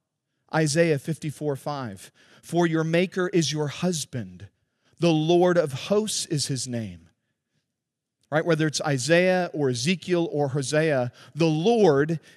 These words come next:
is always the bridegroom of Israel. Jesus knows this, and yet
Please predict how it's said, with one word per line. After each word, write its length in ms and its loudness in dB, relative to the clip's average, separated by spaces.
is 220 0
always 680 6
the 140 -2
bridegroom 840 -4
of 120 -4
Israel. 460 -6
Jesus 540 2
knows 360 -2
this, 240 0
and 280 -4
yet 420 0